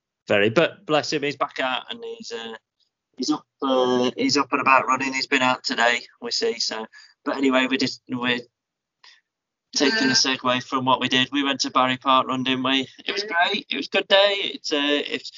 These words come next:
Speaker 1: as soon as we entered South Wales on the drive down on Christmas Eve, the heavens opened and they did not stop apart from the half an hour that we were at Park Run,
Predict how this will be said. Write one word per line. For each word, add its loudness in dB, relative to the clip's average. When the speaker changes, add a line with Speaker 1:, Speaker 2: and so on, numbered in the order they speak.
Speaker 1:
as -2
soon 0
as -12
we 0
entered 0
South 2
Wales 0
on -2
the -4
drive 4
down 0
on -4
Christmas -6
Eve, -2
the -2
heavens -2
opened 0
and -2
they -2
did 0
not 2
stop 0
apart 2
from 0
the 4
half 4
an -6
hour -8
that -4
we -4
were -4
at -10
Park 4
Run, 0